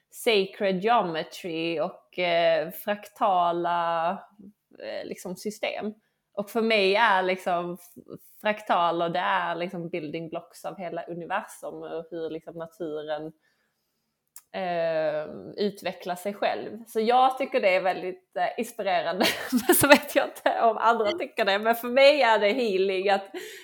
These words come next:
att veta att hur allting vävs ihop, att,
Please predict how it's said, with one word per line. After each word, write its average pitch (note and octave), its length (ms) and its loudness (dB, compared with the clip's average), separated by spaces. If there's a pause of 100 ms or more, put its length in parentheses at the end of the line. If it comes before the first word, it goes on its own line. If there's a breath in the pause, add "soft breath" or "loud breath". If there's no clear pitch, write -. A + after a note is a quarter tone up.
(140 loud breath)
att G3+ 240 2
veta G#3 580 2
att F#3+ 380 2 (540 loud breath)
hur A3 360 4
allting F#3 760 0
vävs G3 420 0
ihop, F#3+ 580 0
att, E3 240 -6